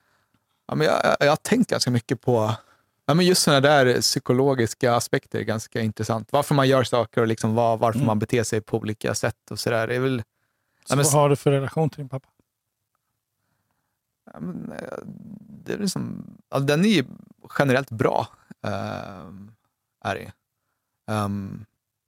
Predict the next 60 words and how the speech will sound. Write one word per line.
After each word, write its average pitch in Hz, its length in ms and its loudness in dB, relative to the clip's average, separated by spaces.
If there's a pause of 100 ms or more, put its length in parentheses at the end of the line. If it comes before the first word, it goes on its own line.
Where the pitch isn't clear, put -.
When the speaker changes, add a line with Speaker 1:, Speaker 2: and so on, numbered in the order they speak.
(140)
Speaker 1:
men 123 200 -2
det 143 100 2
är - 20 4
ändå 156 180 4
så 139 100 4
här, 123 140 4
eh, 120 160 2 (180)
intressant 143 580 2
att 123 120 0
man 117 160 2
gör 135 220 4
saker. 117 300 -2
Till 135 100 2
exempel 127 380 2
min, 127 300 2
eh, 123 180 4
pappa, 131 200 2
han 123 80 4
sprang, 135 300 2
han 131 140 4
har 143 40 2
ju 135 60 4
sprungit 123 280 0
liksom 110 200 0
midnattsloppet, 117 640 -2
sprang 104 260 -6
han 104 80 -12
väl 104 140 -14
så - 80 -16
här - 40 -20
typ - 160 -20
trettio 110 380 -6
år 107 140 -2
i 110 40 0
rad 117 180 -2
och 110 60 -14
det 127 200 0
är 104 60 -2
en 104 140 -4
mil. 117 260 -12 (320)
Speaker 2:
Mm. 120 180 -2
Speaker 1:
Så 135 100 -2
det 120 120 0
är 131 60 4
ju 139 80 4
alltid 131 260 2
så 113 80 2
här, 104 60 2
varför 117 300 0 (100)
vill 113 220 -4
jag, 123 240 2 (120)
varför 117 640 0 (960)
etsar 127 280 -2
sig 113 140 -4
fast - 400 -2
i 117 120 -4
mitt 135 340 -4
huvud 110 160 0
att - 80 -14
jag 104 120 -4